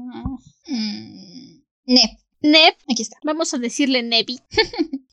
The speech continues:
Speaker 2: Y hubo un ritual, lo vemos en algún momento en el que Miriam está luchando por mantenerse con vida, que su amo, su maestro, el villano, estuvo haciendo un ritual de la angustia.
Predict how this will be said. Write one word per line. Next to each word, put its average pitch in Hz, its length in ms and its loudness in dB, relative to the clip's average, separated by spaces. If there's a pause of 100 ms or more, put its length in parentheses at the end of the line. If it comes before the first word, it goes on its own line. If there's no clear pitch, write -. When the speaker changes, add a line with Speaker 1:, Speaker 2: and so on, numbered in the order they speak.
Speaker 2:
Y 370 200 8
hubo 415 280 6
un 370 60 2
ritual, 320 580 2
lo 294 240 4
vemos 277 440 0
en 220 240 -6
algún 226 280 -8
momento 277 380 -4
en 214 160 -2
el 190 160 -6
que 180 140 -8
Miriam 240 360 -2
está 233 520 2
luchando 247 500 -4
por 208 180 -10
mantenerse 214 640 -8
con 294 180 -2
vida, 277 320 2
que 311 420 4
su 285 580 -2 (280)
amo, 330 200 -2
su - 160 -6
maestro, 254 800 -2
el 220 280 -10
villano, 226 540 0 (140)
estuvo 294 400 4 (100)
haciendo 415 380 -2
un 381 220 -4
ritual 277 640 2 (300)
de 359 100 4
la 320 140 2
angustia. 294 760 -2